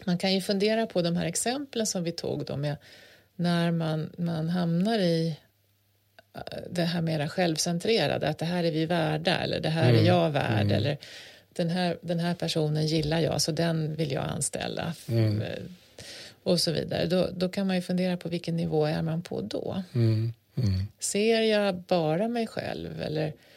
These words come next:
Speaker 1: ser jag vi i våran grupp, men inte så
Speaker 2: Mm.
Speaker 1: mycket längre än det?
Speaker 2: Mm. Mm.
Speaker 1: Ser jag organisationen som helhet, ser jag samhället? Var, var någonstans går,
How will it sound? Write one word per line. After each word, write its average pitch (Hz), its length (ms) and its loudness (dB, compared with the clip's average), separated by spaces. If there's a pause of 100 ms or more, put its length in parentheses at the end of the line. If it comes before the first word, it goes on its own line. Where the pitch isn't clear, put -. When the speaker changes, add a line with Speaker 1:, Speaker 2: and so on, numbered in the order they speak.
(240)
Speaker 1:
ser 180 300 0
jag 170 180 -2 (160)
vi 160 440 4
i 156 40 2
våran 160 440 2
grupp, - 460 0
men 170 160 0
inte 160 200 0
så 113 120 6
Speaker 2:
Mm. 104 120 6
Speaker 1:
mycket 113 140 0
längre 180 320 2
än 139 120 -2
det? 120 140 4
Speaker 2:
Mm. 110 240 2 (180)
Mm. 98 280 0 (160)
Speaker 1:
Ser 196 320 0
jag 175 120 4
organisationen 175 760 -2
som 175 140 -4
helhet, - 320 -6
ser - 120 -10
jag 156 100 -6
samhället? - 500 -6
Var, 190 140 0 (420)
var 208 220 0
någonstans 180 460 -2
går, - 280 -6